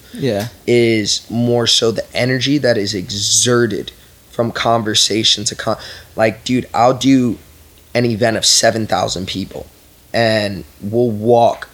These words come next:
Speaker 2: and get stopped and walk and get stopped, and I'm so down to have these conversations. Like, this is why I do what I do.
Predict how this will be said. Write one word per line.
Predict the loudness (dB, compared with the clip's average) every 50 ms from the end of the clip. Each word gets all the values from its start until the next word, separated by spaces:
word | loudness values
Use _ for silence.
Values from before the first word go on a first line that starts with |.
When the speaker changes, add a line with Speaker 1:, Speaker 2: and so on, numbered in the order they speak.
| -16 -10 -8
Speaker 2:
and | -6 -4 -2 -2
get | -2 -2 0
stopped | -2 0 0 0 -2 -2 -2
and | -2 0 2
walk | 4 4 4 2 0 -4
and | -6 -6
get | -4 -2 -2
stopped, | -2 0 0 0 0 0
and | -2 -4 -4 -2 -2
I'm | -2 0 0 0 0 0
so | 0 2 2 2 2 2 0 0 -2 -8
down | -8 -6 -6 -6 -6 -8 -10 -12 -14 -18 -20 -20 -20 -20 -20 -16 -6 -2
to | 0 2
have | 2 2 2 0
these | -2 -4 -6 -6
conversations. | -4 -4 -6 -6 -4 -4 -4 -2 -2 -4 -4 -4 -6 -6 -6
Like, | -6 -6 -4 -2
this | -2 -2 -2 -2
is | -2 -4 -4
why | -2 -2 -2 -2 -2 -2 -4
I | -6 -8 -10 -12 -6 -4
do | -4 -2 -2 -4 -6 -6
what | -6 -6 -4 -4
I | -4 -4 -4 -6 -8 -8
do. | -8 -8 -6 -6 -8 -12